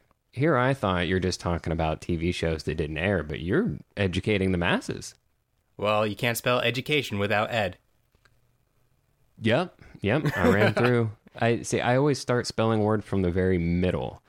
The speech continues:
Speaker 1: So I was like, "U C A T," and then I came all the way around and got the Ed.
Speaker 2: I mean, that's how I was taught to spell.
Speaker 1: <laughs> I mean, th-, look, efficiency is whatever works best for you.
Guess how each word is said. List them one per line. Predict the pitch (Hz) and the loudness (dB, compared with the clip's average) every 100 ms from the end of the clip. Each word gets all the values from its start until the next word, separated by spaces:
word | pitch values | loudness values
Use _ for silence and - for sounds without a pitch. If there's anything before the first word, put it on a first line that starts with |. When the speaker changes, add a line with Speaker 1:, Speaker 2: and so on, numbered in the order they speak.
| _ _ _ | _ _ _
Speaker 1:
So | - 90 | -2 0
I | |
was | 90 | 2
like, | 92 82 - | 0 -2 -4
"U | 98 104 107 | 0 2 2
C | - - 104 104 104 - | 0 0 2 4 2 0
A | 104 101 101 104 | -2 2 2 2
T," | 101 - - 110 107 101 101 95 - | 0 -6 0 2 4 4 2 0 -2
and | 92 | -2
then | 92 92 | 0 0
I | 80 | -2
came | - 92 85 | -2 0 2
all | 85 | 0
the | |
way | 82 | 0
around | 82 87 80 78 - | 0 0 0 -2 -6
and | 80 | -8
got | - - | -8 -6
the | 78 | -8
Ed. | 69 - 95 - _ _ _ _ - | -6 -6 -8 -12 _ _ _ _ -4
Speaker 2:
I | 120 | 0
mean, | 123 117 | 0 0
that's | 117 117 | -2 0
how | 117 | 0
I | 107 117 | 2 2
was | - | 0
taught | 90 85 | -4 -6
to | - | -6
spell. | 87 87 - _ - | -4 -4 -8 _ -20
Speaker 1:
<laughs> | _ - | _ -4
I | 135 151 123 - 160 | -2 0 0 -2 0
mean, | 156 - - - - 127 | 0 -2 -16 -14 -12 -6
th-, | 170 - - | -6 -6 -6
look, | 135 120 - | -2 -2 -2
efficiency | 117 180 202 165 - 127 107 98 101 - | -2 -2 0 -2 0 2 2 2 0 -2
is | 107 95 104 | -2 -2 -2
whatever | 101 101 101 95 | -2 0 0 0
works | 87 78 - | 0 -2 -4
best | 76 - | -6 -6
for | - 71 | -8 -8
you. | 80 71 - - | -6 -6 -6 -10